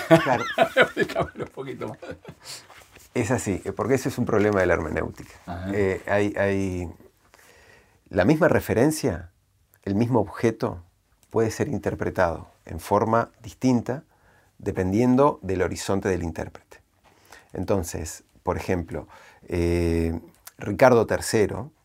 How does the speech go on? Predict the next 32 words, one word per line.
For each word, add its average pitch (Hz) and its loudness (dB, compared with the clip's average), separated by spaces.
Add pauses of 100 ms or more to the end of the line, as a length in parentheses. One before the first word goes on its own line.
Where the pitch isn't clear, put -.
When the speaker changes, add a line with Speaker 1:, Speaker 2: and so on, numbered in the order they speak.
(140)
Speaker 1:
¿sí? - -12 (260)
Que - -12
es 80 -10
la, 90 -12 (160)
la 92 -6
misma 101 2
obra, 107 -4
exactamente 110 0
la 85 -4
misma 101 -2
obra, 90 -6 (520)
va 95 2
a - 4
tener 98 2 (800)
una, 101 4
por 90 -2
ejemplo, 95 -2
puesta 123 0
en 104 2
escena 95 -2
diferente 120 0 (360)
en 80 -6 (300)
Speaker 2:
Ujú. - -14
Speaker 1:
el - -16
siglo 82 -6
diecinueve 143 0 (520)
que - -10 (100)
en - -10
nuestra - -4
época. - -14 (140)
¿Por 98 -4
qué? 156 -2